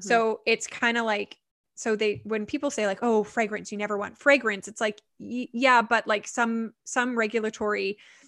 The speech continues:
labeling requirements might actually require that product to say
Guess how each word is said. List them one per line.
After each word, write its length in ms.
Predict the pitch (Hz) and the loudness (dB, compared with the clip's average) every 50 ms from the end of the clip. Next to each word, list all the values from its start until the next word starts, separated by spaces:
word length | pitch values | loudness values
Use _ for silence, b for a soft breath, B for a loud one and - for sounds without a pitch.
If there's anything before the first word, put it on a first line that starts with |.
| b b b _ | b b b _
labeling 540 | - 220 208 214 220 214 214 226 220 214 214 | -8 -4 -2 0 -2 0 -2 -2 -4 -4 -4
requirements 720 | 196 180 - - 208 196 196 208 208 220 220 - - - - - 196 - | -6 -8 -6 -2 -2 0 0 0 0 -2 -4 -6 -10 -16 -14 -14 -12 -8
might 200 | 208 208 202 202 | -6 -6 -2 -2
actually 300 | 208 196 196 - - 208 | -2 -4 -4 -6 -8 -8
require 720 | 196 190 - - - 202 185 - 196 196 185 180 190 208 _ | -8 -8 -12 -12 -8 -6 -6 -4 -4 -4 -4 -6 -6 -10 _
that 160 | - 202 - | -8 -6 -6
product 380 | - - 196 - - - _ - | -6 -8 -8 -8 -8 -8 _ -14
to 60 | 196 | -16
say 320 | - - - - - 190 | -14 -12 -12 -12 -14 -16